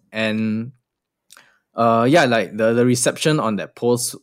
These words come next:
was really, really, the engagement was really, really good. So I thought, why not just run it, run advertisements on that product and just try and sell it? So within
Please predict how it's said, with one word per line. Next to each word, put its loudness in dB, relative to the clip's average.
was -12
really, -4
really, -4
the -8
engagement -2
was -8
really, -4
really -4
good. -10
So -8
I -10
thought, -4
why 0
not 0
just -2
run -2
it, -8
run -4
advertisements -8
on -10
that -10
product -6
and -16
just -10
try -10
and -12
sell -2
it? -6
So 0
within 0